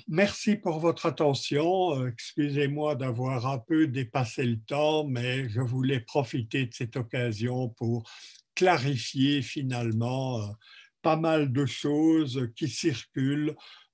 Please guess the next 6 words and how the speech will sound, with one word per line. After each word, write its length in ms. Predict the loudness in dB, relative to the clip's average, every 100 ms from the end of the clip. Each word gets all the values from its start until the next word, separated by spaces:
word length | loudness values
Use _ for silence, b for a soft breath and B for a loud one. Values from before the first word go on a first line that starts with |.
| -4
euh, 240 | 0 0
sur, 760 | -2 -4 2 4 6 4 0 0
euh, 380 | 0 0 0
les 220 | 0 -2 -4
classes 400 | -2 -2 -2 -4
inversées. 720 | -4 -2 -4 -6 -2 2